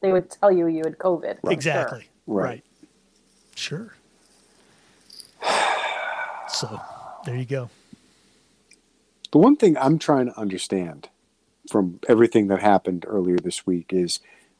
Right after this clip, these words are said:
Speaker 2: our, our, our favorite, uh, one of our favorite people,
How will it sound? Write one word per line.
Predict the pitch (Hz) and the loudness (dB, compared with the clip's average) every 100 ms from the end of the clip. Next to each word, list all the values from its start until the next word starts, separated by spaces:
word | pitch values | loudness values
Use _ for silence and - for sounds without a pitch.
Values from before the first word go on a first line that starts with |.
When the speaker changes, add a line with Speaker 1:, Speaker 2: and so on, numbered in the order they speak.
| - | 0
Speaker 2:
our, | 208 - | 2 2
our, | 110 101 - _ _ _ _ | 4 2 0 _ _ _ _
our | 139 127 113 _ - | 4 4 0 _ -6
favorite, | - 170 131 127 - 117 | 2 4 4 0 -2 -2
uh, | 101 92 - _ _ _ _ _ _ _ _ _ _ _ _ _ _ | -2 -2 -10 _ _ _ _ _ _ _ _ _ _ _ _ _ _
one | 131 151 | 2 4
of | 143 | 4
our | 127 | 0
favorite | 110 120 107 101 | 0 -4 -4 -8
people, | - 117 104 95 87 | -8 -8 -4 -4 -6